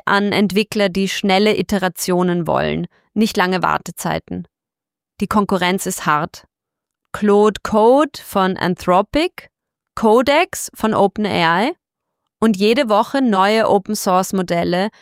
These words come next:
die auf spezialisierten Benchmarks mithalten.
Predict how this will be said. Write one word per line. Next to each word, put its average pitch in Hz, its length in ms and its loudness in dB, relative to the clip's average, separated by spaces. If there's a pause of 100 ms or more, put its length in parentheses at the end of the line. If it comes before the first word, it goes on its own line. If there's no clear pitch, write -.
(240)
die 214 140 2
auf 202 180 0
spezialisierten 208 1040 -2
Benchmarks 190 720 -2
mithalten. 180 760 -4